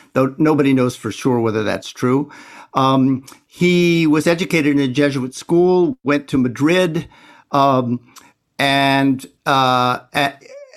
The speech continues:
in fifteen sixty-nine, he seems to have wounded someone in a duel, after which he left Madrid and found his way to Italy.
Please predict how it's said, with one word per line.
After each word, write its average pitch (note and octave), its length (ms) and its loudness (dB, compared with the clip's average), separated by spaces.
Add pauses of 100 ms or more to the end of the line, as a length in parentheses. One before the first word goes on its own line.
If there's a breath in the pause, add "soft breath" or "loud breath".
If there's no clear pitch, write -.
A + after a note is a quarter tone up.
(200)
in D3+ 220 0
fifteen F3 320 0
sixty-nine, D#3 840 2
he C#3 360 0
seems D#3+ 400 -2
to D3 140 -2
have A#2+ 120 -2
wounded D3 400 0
someone C#3 400 0
in B2 120 0
a A2 80 -4
duel, F3 560 0 (320 loud breath)
after D4 340 -2
which D3 220 2
he D3 100 -2
left C#3+ 380 0
Madrid C3 680 0
and C3+ 380 2
found C#3+ 220 2
his C3+ 160 -4
way B2+ 240 0
to C3 240 -6
Italy. C3 560 -2